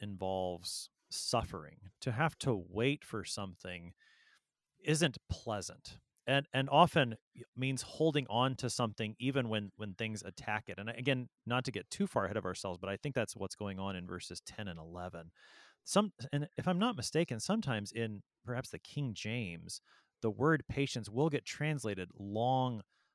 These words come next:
suffering. And I, I think that that's something that maybe when we just hear the word patience, we think, again,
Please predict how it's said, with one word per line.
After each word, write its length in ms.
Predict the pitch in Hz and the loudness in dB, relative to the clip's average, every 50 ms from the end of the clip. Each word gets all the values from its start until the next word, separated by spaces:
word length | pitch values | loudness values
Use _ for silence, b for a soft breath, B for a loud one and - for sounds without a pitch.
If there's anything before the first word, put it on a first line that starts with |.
| _ _ | _ _
suffering. 800 | - - - - - 143 135 120 - 98 78 78 80 - - - - _ b b b b b b b _ _ _ | -8 -6 -4 0 0 0 0 0 -4 -6 -6 -8 -12 -14 -18 -20 -20 _ b b b b b b b _ _ _
And 100 | - 143 | -6 -6
I, 40 | 143 - - | -6 -4 -6
I 60 | 143 - - - | -6 -6 0 2
think 160 | 233 233 - | 2 2 4
that 180 | - 143 - - | 2 2 2 4
that's 220 | 147 151 - - | 2 2 2 2
something 380 | - 156 139 - 139 131 117 107 | 0 0 0 2 0 0 0 -2
that 100 | 107 - | -4 -4
maybe 320 | - 113 131 135 135 113 - - - | 0 -2 0 2 0 -2 -2 -6 -2
when 160 | - 117 113 | -2 0 2
we 80 | 113 139 | 2 2
just 160 | 135 135 - | 0 0 0
hear 100 | - 123 | 0 0
the 80 | 110 101 | 0 2
word 200 | 92 95 90 - _ | 0 -2 -4 -2 _
patience, 460 | - - 127 127 - - 95 87 - | -2 0 0 0 0 -2 -6 -8 -4
we 140 | 95 131 151 | -2 -2 0
think, 280 | 131 131 113 98 - - _ _ _ | 0 0 -2 -2 -4 -12 _ _ _
again, 300 | 107 98 110 98 85 | -8 -6 -6 -6 -6